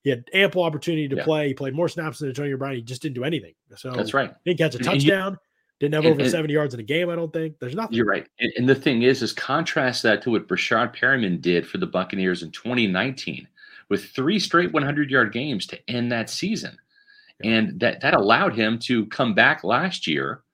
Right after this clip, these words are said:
Speaker 2: And the touchdown catch, the walk-off touchdown against Buffalo, he had a great catch, um, along the sidelines in another game down the stretch. Got a picture of it right
Speaker 1: Yeah, the,
Speaker 2: there.
Speaker 1: the,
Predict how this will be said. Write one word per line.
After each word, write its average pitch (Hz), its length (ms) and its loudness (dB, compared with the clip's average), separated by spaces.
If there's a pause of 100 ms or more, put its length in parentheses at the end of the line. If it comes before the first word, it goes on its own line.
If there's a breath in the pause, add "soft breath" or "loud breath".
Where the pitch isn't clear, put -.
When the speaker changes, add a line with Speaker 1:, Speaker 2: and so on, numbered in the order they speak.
(680)
Speaker 2:
And 107 340 4
the - 160 -6
touchdown 127 520 2
catch, 123 300 2
the 90 100 0
walk-off 92 420 0
touchdown 113 420 -2
against 113 280 -2
Buffalo, 110 400 -2
he 107 100 -2
had 90 100 0
a 73 40 -6
great 101 340 -2
catch, 107 420 -2 (380 loud breath)
um, 87 260 -2
along 101 320 0
the 85 80 0
sidelines 107 1000 0 (360 soft breath)
in 87 180 -4
another 98 320 2
game 113 280 2
down 110 240 0
the 110 60 -2
stretch. - 580 -2 (200)
Got - 100 -12
a - 40 -18
picture 98 300 -4
of 80 80 -4
it 76 40 -4
right 87 200 0
Speaker 1:
Yeah, 107 40 -10
the, 104 80 0
Speaker 2:
there. 113 260 0 (100)
Speaker 1:
the, 113 140 -16